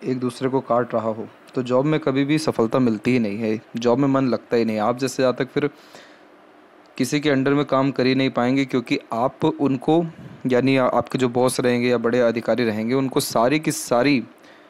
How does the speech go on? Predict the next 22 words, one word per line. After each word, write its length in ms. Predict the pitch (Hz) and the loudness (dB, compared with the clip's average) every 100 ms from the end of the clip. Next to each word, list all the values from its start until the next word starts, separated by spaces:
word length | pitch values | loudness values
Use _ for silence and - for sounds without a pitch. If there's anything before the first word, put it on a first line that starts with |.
| - - - - - | -20 -20 -20 -20 -12
चीज़ें 360 | - 135 139 151 - | -2 0 2 0 0
अपने 240 | 131 143 | -2 0
ओर 120 | 143 131 | 0 0
से 200 | 156 151 | 0 0
हंड्रेड 400 | 131 123 143 139 | 0 0 0 2
नहीं 140 | 156 | 0
टू 160 | 156 135 | 2 2
हंड्रेड 260 | 131 139 | 2 2
परसेंट 320 | 131 123 131 | 0 2 2
दे 100 | 120 | 2
पाएंगे, 280 | 113 113 113 | 2 2 2
अपना 260 | 113 123 127 | 0 0 0
effort, 360 | 120 117 127 117 | 0 0 0 0
अपना 520 | - 123 123 123 - - - - - | -2 0 0 0 -2 -10 -20 -18 -8
लगन, 500 | 127 123 127 131 123 - | 0 2 2 2 0 -4
अपना 300 | 127 123 127 | -8 -4 -2
मेहनत, 460 | 123 113 117 131 127 - | 0 0 0 -2 -2 -6
अपना 380 | 135 135 131 127 - | -8 -4 -2 -2 -4
समय, 400 | - 127 123 131 - - - - - - - - - - | -8 -8 -4 -4 -6 -16 -20 -20 -20 -20 -20 -20 -14 -4
लेकिन 240 | 139 156 | 0 2
वहाँ 260 | 143 117 151 | 4 4 2
से 240 | 147 170 | 0 -2